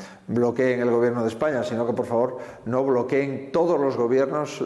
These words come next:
del Estado, todos los gobiernos del Estado de las autonomías.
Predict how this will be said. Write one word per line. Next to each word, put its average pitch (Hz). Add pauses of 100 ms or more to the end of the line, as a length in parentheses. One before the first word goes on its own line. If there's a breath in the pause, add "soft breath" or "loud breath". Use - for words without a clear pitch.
(160)
del 104
Estado, 104
todos 110
los 110
gobiernos 113
del 107
Estado 98
de 101
las -
autonomías. 78